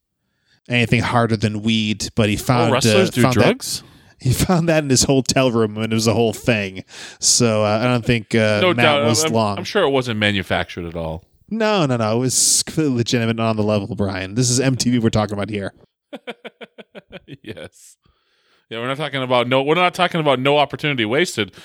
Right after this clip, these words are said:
Speaker 2: which, by the way, should be on the <laughs> list of great pro wrestling documentaries, right? <laughs>
Speaker 1: Yeah, I, I guess it counts, right? It's a, it's a,
Speaker 2: Sure.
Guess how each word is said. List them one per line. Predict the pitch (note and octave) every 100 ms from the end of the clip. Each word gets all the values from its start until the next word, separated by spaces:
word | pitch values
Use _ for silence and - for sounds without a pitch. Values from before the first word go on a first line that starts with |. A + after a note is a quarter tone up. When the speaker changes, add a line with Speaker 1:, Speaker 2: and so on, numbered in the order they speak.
| -
Speaker 2:
which, | E3+ -
by | F#3
the | E3+
way, | F3+ F3+
should | - G3
be | F3+
on | E3+
the | D3+
<laughs> | D3+
list | F#3+ A3+ - F3
of | F#3+ -
great | D3 F3+ D3 -
pro | D#3+ E3
wrestling | D3 - D3
documentaries, | B2+ C3 B2 C3+ D#3+ A#2 G#2 G#2
right? | A2+ - _ - - _ _ - -
<laughs> | G#3
Speaker 1:
Yeah, | - A3+ C4 A#3 D3
I, | B2 D#3 D3 - -
I | - G3
guess | D4 E4
it | -
counts, | C3 B2 F3+ -
right? | E3+ A3+
It's | B3 -
a, | D3 C3+ C3 B2+ A#2
it's | C#3
a, | C#3+
Speaker 2:
Sure. | C#3